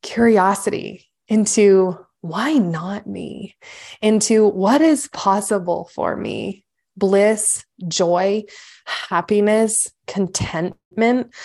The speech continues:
Those are all higher frequencies that are available to us at any time. So we can do these practices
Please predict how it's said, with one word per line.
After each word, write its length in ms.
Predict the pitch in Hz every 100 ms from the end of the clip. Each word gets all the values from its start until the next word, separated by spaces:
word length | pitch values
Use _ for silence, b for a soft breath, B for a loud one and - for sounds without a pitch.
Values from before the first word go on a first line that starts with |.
| B B
Those 260 | 196 220 240
are 160 | 277 277
all 220 | 208 208
higher 580 | - - 202 196 196 196
frequencies 680 | 196 240 247 226 196 180
that 140 | 180 -
are 140 | 185
available 480 | 180 185 214 202 175
to 60 | 175
us 340 | 180 175 -
at 140 | 180 -
any 280 | 196 190 180
time. 560 | - 196 170 - 180 _ _ _ _ _ _ _ _ -
So 120 | 247
we 120 | 233
can 180 | 240 240
do 180 | 226 277
these 220 | 302 -
practices 800 | - 196 196 202 180 170 180 -